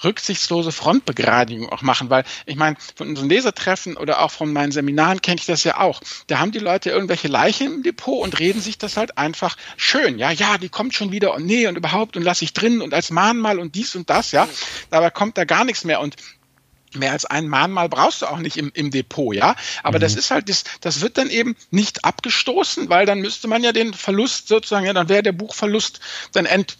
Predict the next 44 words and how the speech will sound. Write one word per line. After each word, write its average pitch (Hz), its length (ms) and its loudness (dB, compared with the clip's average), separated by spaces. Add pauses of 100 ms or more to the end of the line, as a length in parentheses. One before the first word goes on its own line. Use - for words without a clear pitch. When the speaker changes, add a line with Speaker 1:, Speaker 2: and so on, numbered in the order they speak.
Speaker 1:
endgültig. 175 500 0
Also 143 140 -2
das, 180 220 0
denke 226 200 -4
ich, 185 60 -8
ist 175 140 -10
einfach 185 320 -4
dieses, 170 320 -6 (240)
was 190 160 0
ich 180 180 0
auch - 140 -2
immer 185 240 -2
wieder 190 180 2
jetzt 175 240 0
hier 185 80 2
dann, 170 220 0 (380)
auch 147 200 -2
im 143 120 -2
Leserbrief 190 420 2
war 180 80 -2
das 175 160 0
letztens 175 320 -2
wieder 175 160 0
einer, 160 140 4
weißt 185 200 2
du, 202 40 -10 (340)
die 156 60 -6
ganzen 190 360 -2 (600)
Leute 165 320 2
mit 170 200 -2
Altlasten. - 560 0
Jeder 220 280 0
hat - 160 -4
ja 120 80 -4
Altlasten, - 720 -6
ja. - 160 -2
Also 113 160 -2
Speaker 2:
Ja. 110 60 2
Speaker 1:
ganz 220 340 -4
grundsätzlich, 180 320 -6
dieses 175 140 -6
Thema 233 320 0
Altlasten, 165 540 0
Verlustaversion. 151 640 -4